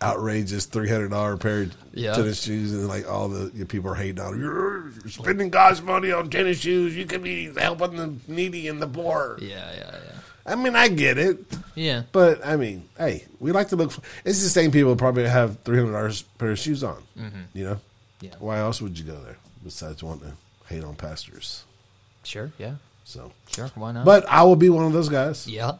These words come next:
Speaker 1: This week on stage.
Speaker 2: Come, come to church this
Speaker 1: June
Speaker 2: Sunday.
Speaker 1: twenty-fifth.
Speaker 2: Yeah.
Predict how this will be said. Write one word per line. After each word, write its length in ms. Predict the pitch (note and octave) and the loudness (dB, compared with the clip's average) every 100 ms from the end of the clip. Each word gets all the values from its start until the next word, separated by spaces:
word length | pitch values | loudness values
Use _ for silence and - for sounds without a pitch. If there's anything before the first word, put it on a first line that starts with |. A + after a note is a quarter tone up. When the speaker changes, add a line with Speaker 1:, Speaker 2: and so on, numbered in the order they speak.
| _ F2 | _ -6
Speaker 1:
This 240 | G#2+ - | -4 -2
week 240 | C#3 C3+ | -2 -2
on 80 | A2 | -4
stage. 540 | G2+ B2 A#2 B2+ - - - _ - - - - - | -4 -4 -4 -4 -10 -18 -20 _ -20 -20 -20 -20 -8
Speaker 2:
Come, 200 | C3 C3+ | -4 -4
come 240 | - B2+ C3+ | -4 -6 -4
to 40 | |
church 280 | - D#3+ G2 | -2 -2 0
this 140 | C3 | 6
Speaker 1:
June 100 | C3 | 8
Speaker 2:
Sunday. 200 | C#3+ C#3+ C3+ | 10 8 4
Speaker 1:
twenty-fifth. 600 | D3 - C3+ C#3+ D3 G2+ | 4 2 0 -2 -4 -8
Speaker 2:
Yeah. 240 | G#2 | -8